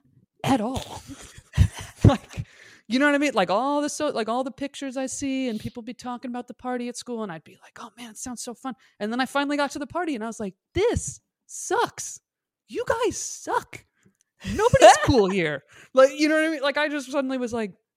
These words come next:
Speaker 1: "Oh my God, I would rather hang out with my other friends. Like, I don't want this." But, like, getting it was what felt better than, than actually being there and being in the
Speaker 2: Than
Speaker 1: room.
Speaker 2: actually
Speaker 1: I was
Speaker 2: having
Speaker 1: like,
Speaker 2: it.
Speaker 1: I was like, "Okay, this isn't that fun." I was like,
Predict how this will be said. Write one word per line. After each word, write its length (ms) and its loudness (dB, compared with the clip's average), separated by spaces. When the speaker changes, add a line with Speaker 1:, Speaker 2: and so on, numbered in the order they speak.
Speaker 1:
"Oh 120 0
my 120 2
God, 320 -2
I 80 0
would 160 -2
rather 340 -2
hang 180 -4
out 120 -2
with 100 -4
my 140 -6
other 180 -2
friends. 560 -8
Like, 260 -6
I 80 2
don't 140 0
want 220 -6
this." 320 -10
But, 200 6
like, 300 -2
getting 360 2
it 240 -4
was 220 6
what 220 2
felt 340 0
better 300 4
than, 320 -4
than 180 -4
actually 400 -4
being 260 -4
there 220 -10
and 120 -2
being 200 2
in 80 -4
the 60 -2
Speaker 2:
Than 100 -2
Speaker 1:
room. 40 0
Speaker 2:
actually 140 -6
Speaker 1:
I 40 -4
was 100 -4
Speaker 2:
having 160 -4
Speaker 1:
like, 160 -8
Speaker 2:
it. 60 -20
Speaker 1:
I 80 -10
was 120 -6
like, 320 -6
"Okay, 360 -6
this 140 -8
isn't 180 -2
that 140 -4
fun." 200 -8
I 40 -12
was 80 -10
like, 140 -4